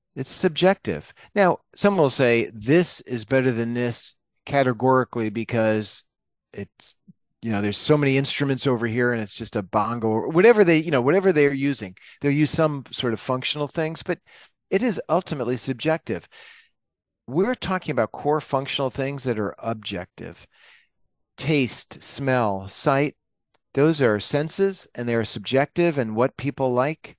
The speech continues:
I've got a blue shirt on, you've got a dark sweater on. These are subjective choices that we make, and outcome-driven innovation and jobs to be done has nothing to say about that. Zero. Like, we,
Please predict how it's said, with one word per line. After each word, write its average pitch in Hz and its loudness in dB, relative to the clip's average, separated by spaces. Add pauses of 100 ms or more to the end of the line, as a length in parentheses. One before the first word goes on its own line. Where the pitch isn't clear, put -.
(420)
I've 113 -4
got 131 4
a 120 0
blue 123 0
shirt 135 0
on, 147 -2 (260)
you've 113 -4
got 120 4
a 101 0
dark 117 0
sweater 135 0
on. 143 -4
These 156 -2
are 143 -2
subjective 123 -2 (460)
choices 147 2
that 110 -2
we 113 -8
make, 107 -6
and 113 -6 (160)
outcome-driven 156 0
innovation 143 0
and 113 -4
jobs 139 -2
to 123 -10
be 127 -2
done 135 -2
has 120 -4
nothing 147 -4
to 135 -4
say 151 -2
about 85 -6
that. 78 -20 (1300)
Zero. 120 2 (1600)
Like, 151 -4
we, 214 -2